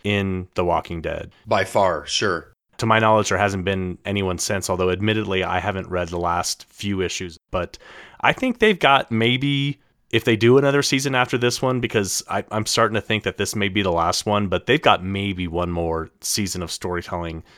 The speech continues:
Speaker 1: that they can do before they are straying into, uh, original territory. And obviously, Kirkman works on the show, so he can let them know like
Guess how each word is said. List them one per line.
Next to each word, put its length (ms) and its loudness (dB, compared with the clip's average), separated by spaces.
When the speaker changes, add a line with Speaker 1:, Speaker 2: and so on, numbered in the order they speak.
Speaker 1:
that 120 -4
they 140 -2
can 160 -4
do 360 -2
before 340 4
they 240 0
are 80 2
straying 340 0
into, 520 -2
uh, 260 2
original 580 4
territory. 560 -2
And 100 -4
obviously, 400 2
Kirkman 400 0
works 240 2
on 80 2
the 80 -2
show, 360 4
so 160 -2
he 120 0
can 300 -2
let 160 -2
them 160 -2
know 160 0
like 260 -4